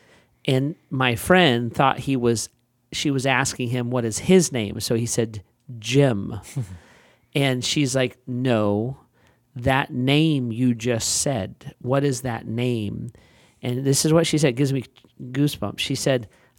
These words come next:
Speaker 1: "I've been waiting my whole life to hear that name."
Speaker 2: Mm. Wow.
Speaker 1: So I believe that God does miraculous things.
Speaker 2: Mm-hmm.
Speaker 1: God wishes that none would perish. I believe the role of the church is to take the good news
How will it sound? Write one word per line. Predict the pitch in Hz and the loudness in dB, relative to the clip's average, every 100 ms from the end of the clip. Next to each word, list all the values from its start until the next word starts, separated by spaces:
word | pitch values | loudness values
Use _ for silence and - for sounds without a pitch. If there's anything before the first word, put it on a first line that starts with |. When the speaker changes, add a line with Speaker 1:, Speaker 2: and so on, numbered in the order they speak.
| _ | _
Speaker 1:
"I've | 143 151 151 | 0 2 2
been | 160 139 131 | 2 0 0
waiting | 135 147 160 165 | 2 2 2 0
my | 143 131 | 0 -2
whole | 110 139 135 | -2 0 0
life | 123 131 123 - | 0 0 0 -4
to | - | -6
hear | 107 - 123 120 | -6 -2 0 0
that | 113 110 123 | -2 -4 -6
name." | 113 110 - 110 107 104 98 92 | -6 -6 -4 -4 -4 -6 -8 -10
Speaker 2:
Mm. | 85 _ _ _ _ _ _ _ | -14 _ _ _ _ _ _ _
Wow. | 104 95 95 - _ _ | -14 -12 -14 -18 _ _
Speaker 1:
So | - 135 | -4 -2
I | - 175 | 0 2
believe | 220 214 185 202 226 160 123 | 2 2 2 2 2 2 0
that | 120 120 | -4 -6
God | 131 139 160 156 | -2 0 0 0
does | 151 131 | -2 -2
miraculous | 131 131 127 127 139 - 123 123 - | -4 -2 0 0 -2 -4 -2 -2 -4
things. | 147 156 - 104 101 95 | -6 -6 -8 -10 -8 -8
Speaker 2:
Mm-hmm. | 98 131 | -8 -4
Speaker 1:
God | 139 143 | 0 2
wishes | 156 156 - 143 | 2 2 0 -4
that | 139 131 | -4 -6
none | 127 131 147 | -2 -2 0
would | 151 139 | 0 -2
perish. | - 131 120 123 - - - _ _ _ _ _ _ _ | -2 -2 -2 -4 -8 -16 -20 _ _ _ _ _ _ _
I | 151 156 | 0 2
believe | 160 160 147 151 147 127 | 2 0 2 0 0 -2
the | 131 | -4
role | 120 131 135 143 135 | -2 0 2 2 0
of | 127 110 | -2 -4
the | 123 | -4
church | - 180 127 - - - - - | 0 2 4 0 -6 -10 -10 -2
is | 139 120 | -2 0
to | 127 | -4
take | - 123 123 | -2 -2 -2
the | 139 | -4
good | 120 135 131 | 0 -2 -2
news | 120 113 117 131 - | -4 -6 -6 -8 -12